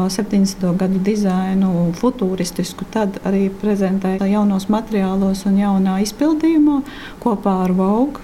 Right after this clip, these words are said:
Un tas bija, nu, tāds brīnišķīgs šovs, man liekas, skatītājiem gan no iekšpuses, gan no ārpuses apskatīties. Un otrs bija,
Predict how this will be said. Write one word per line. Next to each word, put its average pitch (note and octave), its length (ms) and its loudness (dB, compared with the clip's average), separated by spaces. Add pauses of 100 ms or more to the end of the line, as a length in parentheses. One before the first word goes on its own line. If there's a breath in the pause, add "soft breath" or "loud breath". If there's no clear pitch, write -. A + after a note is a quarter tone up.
Un G3 240 0
tas G3+ 180 2
bija, G3 220 2
nu, G#3+ 120 2
tāds G3 380 -2 (120)
brīnišķīgs A3 720 0
šovs, A3 340 -2
man F#3+ 200 2
liekas, G3 260 -4
skatītājiem G3 880 0
gan F#3+ 160 4
no G3+ 160 2
iekšpuses, G3+ 560 -2
gan F#3+ 180 2
no G3+ 200 2
ārpuses C4 440 -2
apskatīties. B3 880 -4 (440 loud breath)
Un G#3 260 2
otrs B3+ 360 0
bija, A#3 600 2